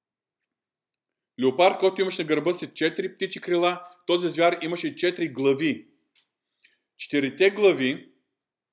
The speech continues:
това са четиримата генерали, които са управлявали армията. Фактически Александър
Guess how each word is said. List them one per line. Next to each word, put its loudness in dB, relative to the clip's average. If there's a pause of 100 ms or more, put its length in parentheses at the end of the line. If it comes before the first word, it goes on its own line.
(1700)
това -4
са -6
четиримата -4
генерали, -2 (920)
които -4
са 0 (160)
управлявали 0
армията. -4 (600)
Фактически -6
Александър -4